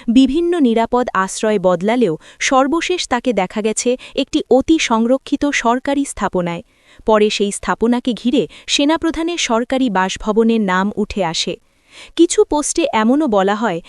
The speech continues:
নিরাপত্তা বাহিনীর একটি অভ্যন্তরীণ সূত্র নাকি বিষয়টি জানলেও উচ্চ পর্যায়ের চাপের কারণে প্রকাশ করতে পারছে না। এখান থেকেই পুরো বিষয়টি রাজনৈতিক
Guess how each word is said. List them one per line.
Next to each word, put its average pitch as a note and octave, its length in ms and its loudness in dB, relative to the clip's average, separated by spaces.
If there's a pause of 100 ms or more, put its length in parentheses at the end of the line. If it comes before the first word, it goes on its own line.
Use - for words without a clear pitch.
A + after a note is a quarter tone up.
(160)
নিরাপত্তা E4 600 2
বাহিনীর B3 500 2
একটি B3 240 -4 (100)
অভ্যন্তরীণ D4 680 0
সূত্র - 360 -4 (360)
নাকি B3+ 280 2
বিষয়টি C#4 480 0
জানলেও A3 480 0 (300)
উচ্চ D#4 240 2 (140)
পর্যায়ের C4 460 2
চাপের A#3 400 0
কারণে A#3 360 0 (140)
প্রকাশ B3+ 360 0
করতে G#3+ 320 0
পারছে F#3+ 380 -4
না। F3+ 120 -4 (420)
এখান A3+ 300 0
থেকেই A3+ 360 -2 (100)
পুরো D#4 280 2
বিষয়টি A3+ 480 -2 (360)
রাজনৈতিক D4 560 0